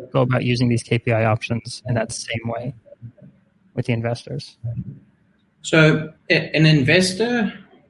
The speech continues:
Speaker 2: um, an investor typically wants, like, some version of upside potential in the project, right? That, that's why investors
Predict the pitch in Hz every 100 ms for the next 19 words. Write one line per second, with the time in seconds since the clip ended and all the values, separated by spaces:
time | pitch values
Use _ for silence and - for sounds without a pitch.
0 | - 135 135 135 127 120 117 - - -
1 | _ _ _ _ _ _ - 120 - _
2 | _ 139 151 143 131 185 185 262 - -
3 | 156 160 - 139 104 104 113 117 117 -
4 | - - 110 - - 123 117 113 113 107
5 | - - 127 - - 113 110 - - 113
6 | 113 101 98 101 101 101 95 101 95 -
7 | - 101 - - 127 - 143 143 - 127
8 | 107 101 98 98 - -